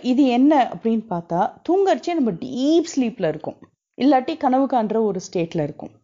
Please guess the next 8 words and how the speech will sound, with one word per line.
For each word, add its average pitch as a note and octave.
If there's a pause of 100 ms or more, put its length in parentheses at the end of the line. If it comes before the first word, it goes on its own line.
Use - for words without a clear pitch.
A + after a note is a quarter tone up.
(320)
இல்லையா? G#3+ (120)
அப்புறம் E4+ (340)
நம்ம C#4+
முழிச்சுன்னு D4
இருக்கிற A#3+
ஒரு C4
நிலைமையில F3
இருக்கோம். -